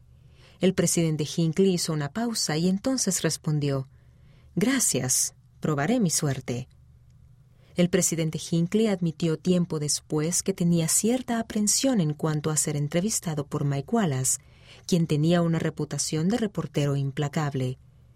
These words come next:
A pesar de esa aprensión, explicó por qué aceptó la entrevista.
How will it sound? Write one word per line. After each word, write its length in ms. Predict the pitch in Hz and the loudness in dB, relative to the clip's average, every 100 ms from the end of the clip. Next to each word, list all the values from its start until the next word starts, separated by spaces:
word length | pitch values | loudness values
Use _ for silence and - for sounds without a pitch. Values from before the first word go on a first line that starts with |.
| - - - - | -20 -20 -20 -6
A 140 | 156 | -4
pesar 420 | 156 143 165 156 170 | 0 2 2 2 2
de 200 | 196 156 | 2 2
esa 260 | - 156 | 2 0
aprensión, 760 | 151 - 147 143 - 185 254 - | -2 -2 0 0 2 0 -2 -4
explicó 640 | 240 - - 277 - 165 143 | -4 -2 -4 -4 -2 -2 0
por 220 | 165 165 | -2 -2
qué 200 | - 156 | -2 -4
aceptó 420 | 175 - 202 143 | -2 -4 -4 -4
la 80 | 131 | -4
entrevista. 720 | 131 160 196 220 - 120 127 | -4 -2 -2 0 -2 -2 -6